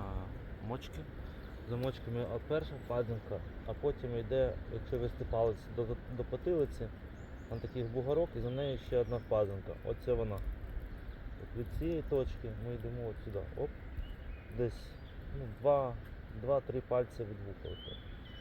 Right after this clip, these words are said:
Якщо три пальці від вуха покласти, то одразу в цей бугорок попадаємо.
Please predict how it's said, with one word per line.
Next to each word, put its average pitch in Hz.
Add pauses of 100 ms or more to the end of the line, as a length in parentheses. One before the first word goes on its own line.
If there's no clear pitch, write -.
(180)
Якщо 139
три 135
пальці 120
від 113
вуха 117
покласти, 143 (760)
то 135 (360)
одразу 123
в -
цей 123
бугорок 113
попадаємо. 92